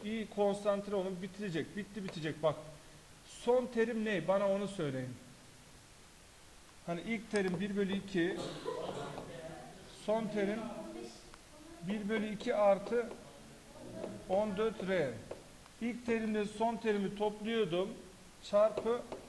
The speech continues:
on beş bölü iki eşittir on iki diyordum. Unutan arkadaşlar, bilmeyen arkadaşlar,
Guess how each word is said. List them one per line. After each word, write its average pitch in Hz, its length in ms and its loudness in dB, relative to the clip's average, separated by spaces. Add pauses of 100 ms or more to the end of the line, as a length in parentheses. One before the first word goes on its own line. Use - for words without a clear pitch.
(120)
on 208 260 0
beş 202 280 0
bölü 180 220 0
iki 220 380 -2 (280)
eşittir 196 440 2
on 208 120 2
iki 202 240 -2
diyordum. 147 340 2 (1200)
Unutan 208 360 4
arkadaşlar, 226 680 4 (320)
bilmeyen 240 400 6
arkadaşlar, 240 720 8